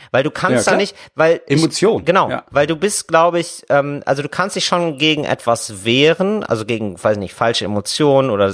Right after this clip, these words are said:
Speaker 1: irgendwas Nerviges, aber du kannst, glaub ich, äh, kognitiv kriegen das wenig Leute min-, mit, wenn sie dann zugeballert werden,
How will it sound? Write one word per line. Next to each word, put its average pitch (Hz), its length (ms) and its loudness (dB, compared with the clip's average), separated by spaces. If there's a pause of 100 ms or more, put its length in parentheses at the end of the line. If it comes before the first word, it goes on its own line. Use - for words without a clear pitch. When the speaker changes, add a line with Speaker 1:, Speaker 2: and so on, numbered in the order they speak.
Speaker 1:
irgendwas 107 300 -2
Nerviges, 117 600 -2 (380)
aber 131 180 2
du 139 80 -4
kannst, - 420 -4
glaub 143 220 2
ich, - 260 -8
äh, - 120 -10 (260)
kognitiv 180 460 -4
kriegen 160 180 -4
das 147 180 0
wenig 165 240 2
Leute 147 220 2
min-, 165 260 -2
mit, 160 320 -4
wenn 143 120 0
sie 135 100 -2
dann 127 180 2
zugeballert 123 560 0
werden, 110 360 2